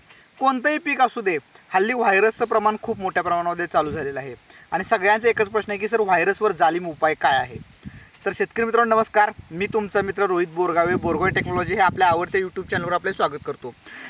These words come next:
तर शेतकरी मित्रांनो, आज आपण बघत आहे की बाबा, व्हायरसवर जालीम औषध कुठलं वापरायचं, जेणेकरून व्हायरस तुमचा शंभर टक्के कंट्रोलमध्ये येईल, तुम्हाला खूप चांगला त्याचा इफेक्ट जाणवेल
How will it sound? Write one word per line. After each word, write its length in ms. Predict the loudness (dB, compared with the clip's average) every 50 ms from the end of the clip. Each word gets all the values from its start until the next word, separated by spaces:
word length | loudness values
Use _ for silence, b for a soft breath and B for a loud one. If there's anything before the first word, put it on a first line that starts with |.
| B -2
तर 40 | 0 0
शेतकरी 240 | 0 -2 0 -2 -2
मित्रांनो, 240 | 0 2 2 4 4
आज 260 | 4 4 2 2 0
आपण 240 | 0 0 0 -2 0
बघत 280 | 2 2 2 2 2
आहे 100 | 2 2
की 120 | 2 2 2
बाबा, 140 | 2 0
व्हायरसवर 520 | 0 2 2 2 2 2 2 2 0 -2 -2
जालीम 440 | 2 2 2 4 4 2 2 4 2
औषध 320 | 2 2 0 -4 -6 -6
कुठलं 260 | -4 -6 -4 0 2
वापरायचं, 480 | 2 2 2 0 -2 -2 -2 -4 -4 -4 -4 B B B B B 0 0
जेणेकरून 340 | 0 0 2 -2 -2 -4 0
व्हायरस 400 | 0 2 2 2 2 0 -2 -4
तुमचा 200 | -6 -4 -4 -4
शंभर 260 | -4 -4 0 0 0
टक्के 200 | 0 0 -2 -4
कंट्रोलमध्ये 540 | -4 -2 -4 -4 -4 -4 -4 -2 -2 -2 0
येईल, 200 | 0 0 -2 -2
तुम्हाला 240 | 0 0 2 2 2 -2
खूप 220 | -4 -6 -6 -6 -6 -2 0
चांगला 320 | 0 0 2 2 2 2 0 B B B B B -8
त्याचा 140 | 0 2 2
इफेक्ट 400 | 2 2 0 -2 -2 -2 0 0
जाणवेल 380 | 0 0 0 0 -2 -4 -4